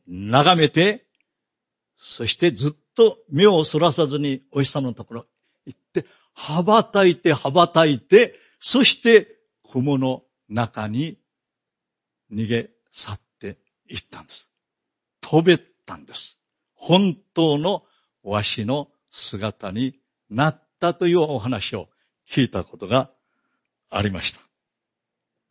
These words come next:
で、このね、わしというのは三つの目があるそうですね。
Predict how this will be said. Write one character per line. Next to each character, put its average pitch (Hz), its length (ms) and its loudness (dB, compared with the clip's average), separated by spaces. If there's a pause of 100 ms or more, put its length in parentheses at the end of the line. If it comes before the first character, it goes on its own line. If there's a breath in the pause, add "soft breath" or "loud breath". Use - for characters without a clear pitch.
(1200)
で、 156 60 -16
こ 185 140 -8
の 165 100 -6
ね、 98 260 -8 (880)
わ 165 180 0
し - 160 0
と 247 100 -2
い 208 60 0
う 165 40 -4
の 123 100 -4
は 101 120 -6
三 185 160 -4
つ - 180 -6
の 127 60 -2
目 117 160 -2
が 104 120 -6
あ 117 60 0
る 107 60 -10
そ 123 180 -8
う 104 40 -12
で 95 80 -16
す - 160 -8
ね。 143 260 0